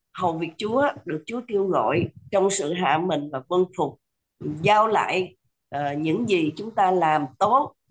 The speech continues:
làm đẹp. Đó là Chúa Giêsu Christ đã được trọn vẹn và Ngài đã thi hành trên đời sống chức vụ của mỗi chúng ta.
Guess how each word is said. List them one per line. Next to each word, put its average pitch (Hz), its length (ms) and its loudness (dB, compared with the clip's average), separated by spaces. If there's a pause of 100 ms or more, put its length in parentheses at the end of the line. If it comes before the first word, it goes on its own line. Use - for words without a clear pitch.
làm 143 280 -6
đẹp. 135 260 -4 (420)
Đó 156 220 2
là 147 440 0 (100)
Chúa 185 240 0
Giêsu 202 340 0 (120)
Christ 226 240 -6 (440)
đã 127 360 0
được 131 260 -4 (260)
trọn 131 260 0
vẹn 147 400 -2
và 143 120 -8
Ngài 127 340 -4
đã 110 400 0
thi 190 220 -6
hành 143 280 -8
trên 151 260 -4
đời 135 140 -4
sống 143 240 -4 (140)
chức - 120 -16 (120)
vụ 123 240 -6
của 147 60 -10
mỗi 143 240 -10
chúng 185 200 -8
ta. 160 220 0